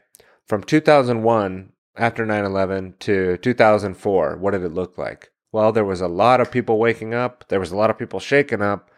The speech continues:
and there were a lot of people realizing that they were being lied to and,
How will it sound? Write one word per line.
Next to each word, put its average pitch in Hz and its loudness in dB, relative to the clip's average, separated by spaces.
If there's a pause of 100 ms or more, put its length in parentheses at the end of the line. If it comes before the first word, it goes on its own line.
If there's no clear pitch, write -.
(280)
and 98 -4
there 110 2
were 107 4
a 101 2
lot 120 4
of 123 0
people 120 0
realizing 104 2
that 90 -6
they 104 0
were 101 -2
being 95 -2
lied 110 2
to 85 0 (340)
and, 95 -2